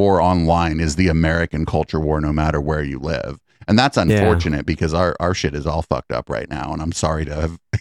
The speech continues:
Speaker 1: <laughs> exported that to
Speaker 2: <laughs>
Speaker 1: both, to, like, <laughs> to Japan and, uh, Japan and Australia for you and Matt. But I, I do think sometimes that, that, you know, and I think that, um, I think when you spoke with Ina,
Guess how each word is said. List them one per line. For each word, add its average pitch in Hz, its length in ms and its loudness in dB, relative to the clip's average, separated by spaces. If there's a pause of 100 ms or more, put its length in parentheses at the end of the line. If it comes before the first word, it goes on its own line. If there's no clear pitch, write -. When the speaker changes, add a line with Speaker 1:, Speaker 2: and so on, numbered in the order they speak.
(100)
Speaker 1:
<laughs> - 320 -12
exported 107 580 2
that - 320 2
to - 140 4
Speaker 2:
<laughs> 110 60 6
Speaker 1:
both, - 540 -2
to, - 80 0
like, 135 220 2 (120)
<laughs> 131 120 -4
to 135 140 4
Japan 107 640 2
and, 98 140 4
uh, 87 280 0
Japan 101 420 0
and 85 100 2
Australia 90 600 2
for 87 140 -2
you 85 180 2
and 82 120 2
Matt. 90 240 2
But 85 100 0
I, 87 120 2 (1040)
I - 80 2
do 165 100 6
think 160 240 4
sometimes 104 640 2
that, 85 240 0 (560)
that, 82 360 0
you 95 100 2
know, 73 260 -2
and 87 80 -2
I 92 80 2
think 98 260 0
that, 82 180 0
um, 71 380 -4 (120)
I - 60 -6
think 95 160 0
when 87 100 2
you 85 140 4
spoke 92 280 0
with 78 160 -6
Ina, 76 540 -2